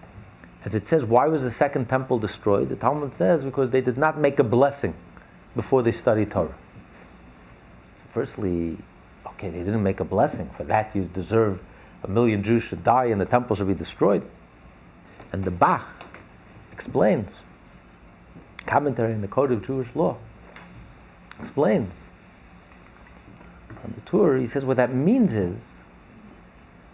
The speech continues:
that when a Jew, in the early times, when a Jew studied Torah, the times of the temple, when the Shekhinah was manifest,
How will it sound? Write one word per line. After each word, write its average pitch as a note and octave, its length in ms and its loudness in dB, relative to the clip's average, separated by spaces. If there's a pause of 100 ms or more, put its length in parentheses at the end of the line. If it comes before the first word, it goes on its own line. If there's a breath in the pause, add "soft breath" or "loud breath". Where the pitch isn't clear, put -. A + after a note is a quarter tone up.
(260)
that C3+ 120 -4
when C3 160 0
a B2+ 60 -2
Jew, F3+ 380 4
in C#3 60 4
the C#3+ 60 4
early F3+ 380 4
times, C3 520 2
when B2+ 100 4
a B2+ 60 4
Jew C3+ 160 0
studied C3 360 2
Torah, B2+ 260 4
the C3 80 6
times F#3 320 2
of A#2+ 80 2
the B2 100 2
temple, B2 720 2
when B2 160 0
the B2+ 60 4
Shekhinah B2+ 560 0
was B2+ 160 4
manifest, A2+ 1000 0